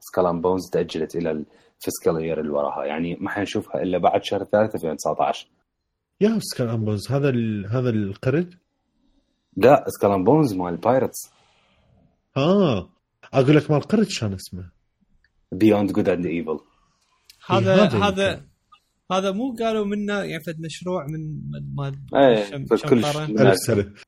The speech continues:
Speaker 3: آه، آه،
Speaker 1: إيه.
Speaker 3: حيل كان
Speaker 1: يعني هم طلعوا جيم بلاي قبل، قبل كم يوم طلعوا جيم بلاي، بس الجيم بلاي من شنو اللعبة شو ما بيها، هيك عالم
Speaker 2: وهي
Speaker 1: فاضي.
Speaker 2: هاي، هاي، هاي اللعبة بدوها، دا أحسها مثل المشاريع مال هيديو كوجيما.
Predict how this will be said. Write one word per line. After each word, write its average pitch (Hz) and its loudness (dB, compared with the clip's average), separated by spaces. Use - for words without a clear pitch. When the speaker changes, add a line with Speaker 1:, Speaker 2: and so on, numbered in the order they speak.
Speaker 3:
آه، - -6
آه، 165 4
Speaker 1:
إيه. 120 8
Speaker 3:
حيل 196 -2
كان 165 -4
Speaker 1:
يعني 123 4
هم 135 4
طلعوا 131 4
جيم 139 6
بلاي 110 2
قبل، 107 2
قبل 104 2
كم 113 -2
يوم 120 2
طلعوا 104 0
جيم 117 0
بلاي، 113 0
بس 98 -6
الجيم 113 -2
بلاي 107 2
من 98 -4
شنو 113 -2
اللعبة 104 -2
شو 117 -4
ما 98 0
بيها، 80 -4
هيك 110 2
عالم 104 6
Speaker 2:
وهي 208 8
Speaker 1:
فاضي. 220 4
Speaker 2:
هاي، 226 2
هاي، 185 4
هاي 185 4
اللعبة 190 2
بدوها، 156 -2
دا 147 -6
أحسها 165 -6
مثل 190 -4
المشاريع 147 -2
مال 131 -2
هيديو 120 -2
كوجيما. 113 -6